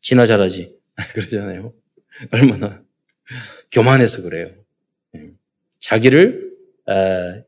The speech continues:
그, 자기를 포장하기 위해, 위장하고 포장하기 위해서 그러는 거예요.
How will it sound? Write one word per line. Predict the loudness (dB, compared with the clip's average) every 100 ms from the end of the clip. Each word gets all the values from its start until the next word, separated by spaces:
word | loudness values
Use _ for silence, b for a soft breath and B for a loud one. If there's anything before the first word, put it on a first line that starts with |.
| -14
그, | -8 -6 -6 -14 _ _ _ _ -18
자기를 | -8 -4 -4 -2
포장하기 | 0 2 2 0 -4
위해, | -10 -10
위장하고 | -4 -2 0 -2 -6
포장하기 | -8 -6 -6 -6 -8
위해서 | -12 -14
그러는 | _ -20 -20 -20
거예요. | _